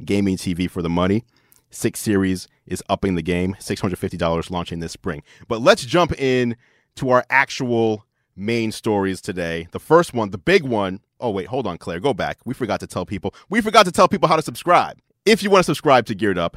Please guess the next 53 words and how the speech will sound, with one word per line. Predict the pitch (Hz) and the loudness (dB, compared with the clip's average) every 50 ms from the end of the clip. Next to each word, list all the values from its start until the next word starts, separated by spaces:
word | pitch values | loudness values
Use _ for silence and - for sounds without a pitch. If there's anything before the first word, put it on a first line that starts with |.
| - _ | -8 _
head | - 147 156 156 | 0 2 2 2
over | 135 131 127 120 113 | 2 0 -2 -4 -4
to | 101 | -6
geekwire | 90 120 110 - 110 107 104 101 95 87 | -6 -10 -10 -6 -2 -2 -2 -2 -2 -2
dot | 104 98 92 | -2 -2 -2
com | - - 101 95 92 | -4 -4 -6 -4 -6
slash | 90 - - 120 120 113 110 - | -6 -4 0 2 2 2 2 -2
geared | 90 85 107 104 98 92 - - | -6 -4 -2 -2 -2 -2 -2 -2
up. | 117 120 - | -2 -2 -2
You | 104 95 | -4 -8
will | 92 | -8
see | 90 - 123 | -6 -6 -6
the | 95 92 | -4 -4
links | 92 101 110 113 101 - | -4 -2 -4 -4 -6 -8
there | 90 87 104 104 101 101 95 - - - _ _ | -6 -2 0 0 0 0 -2 -4 -8 -20 _ _
to | - | -12
subscribe | 107 98 - - - 107 98 98 98 90 - - | -12 -10 -8 -4 0 0 2 2 0 -2 -4 -6
in | - 107 104 | -6 -4 -2
your | 101 95 - | -4 -4 -6
favorite | - - 113 104 92 87 92 87 - _ _ _ _ _ - - | -6 -6 -6 -6 -4 -4 -6 -8 -8 _ _ _ _ _ -14 -8
podcast | - 127 110 101 95 - - 110 104 95 87 - - - | -4 -2 -2 -2 -4 -4 -4 -2 -2 -2 -2 -4 -8 -12
player. | - - 101 95 92 95 | -6 -2 -2 0 0 0
And | 87 90 | -2 -2
of | 87 - | -6 -4
course, | - 107 92 - | -4 -4 -4 -4
you | 85 | -6
can | 87 | -8
also | 69 71 90 - 92 | -8 -8 -8 -8 -12
subscribe | - 101 _ - 101 87 85 - - | -16 -16 _ -6 -4 -4 -4 -2 2
on | 131 147 165 156 | 4 4 4 4
YouTube | 135 107 101 95 - 92 90 90 82 - | 4 0 -2 -4 -2 -4 -4 -4 -2 -4
at | 87 82 | -4 -4
youtube | 82 87 85 - 80 | -4 -8 -10 -10 -10
dot | 80 76 | -10 -10
com | - - 78 71 - | -10 -10 -10 -10 -10
slash | - - 73 73 78 76 | -10 -10 -10 -10 -10 -10
gear | 78 87 82 78 | -10 -8 -8 -6
live. | 82 78 78 76 76 - _ _ _ _ _ _ _ | -4 -4 -4 -6 -8 -10 _ _ _ _ _ _ _
Hit | - 170 151 | -6 -6 -6
the | 135 | -6
subscribe | 104 107 - 120 104 92 87 | -8 -6 -4 -2 -2 -2 -2
button | 92 85 76 85 | -4 -8 -8 -8
there, | 87 85 80 80 | -10 -8 -10 -10
and | 65 78 82 | -12 -14 -16
you | 82 | -16
can | - 85 78 | -16 -18 -14
catch | - - 98 87 87 - - - _ _ _ _ | -8 -6 -4 -4 -6 -6 -10 -20 _ _ _ _
the | - 80 92 92 | -16 -12 -10 -8
live | 87 90 98 98 95 92 90 | -4 -2 0 0 0 0 -2
streams | - - - - 104 98 90 85 82 82 78 - - _ _ 80 | -6 -10 -12 -8 -6 -6 -6 -6 -6 -8 -10 -12 -16 _ _ -10
behind | 80 90 - 92 87 85 80 | -10 -10 -8 -8 -10 -10 -12
the | 76 | -12
scenes. | - - 95 82 73 - - - - | -12 -12 -12 -12 -12 -14 -18 -20 -20